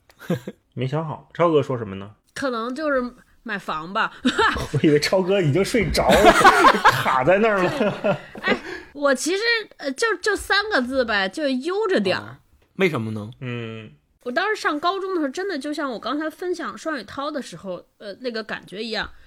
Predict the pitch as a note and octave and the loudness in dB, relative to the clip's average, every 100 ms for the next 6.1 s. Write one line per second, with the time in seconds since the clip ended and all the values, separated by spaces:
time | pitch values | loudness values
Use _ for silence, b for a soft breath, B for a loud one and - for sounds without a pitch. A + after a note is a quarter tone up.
0 | b b - F#4+ - D4+ F#4+ G4+ G#4 D#4 | b b -8 -8 -6 -2 -2 -2 -4 -8
1 | - A3 D4 C#4 F4+ F4+ G4+ - D#4 A#3+ | -8 -8 -6 -6 -6 -4 -4 -4 -4 -4
2 | G3+ C#4 C#4 G4 G4 D#4+ - G#3 A#3+ E4 | -4 -4 -4 -6 -6 -6 -8 -8 -6 -6
3 | E4 C#4 - F#3 - - - D#3 D3 F#3 | -4 -6 -8 -10 -12 -14 -6 -6 -4 -8
4 | C4+ - b b b b - G4+ C#4 D4 | -12 -16 b b b b -8 -4 -4 -4
5 | F4+ F4+ - G4 F#4+ C4+ - G#3 C4 D4+ | -2 -2 -2 -4 -2 -2 -4 -6 -2 0
6 | D#4+ | -2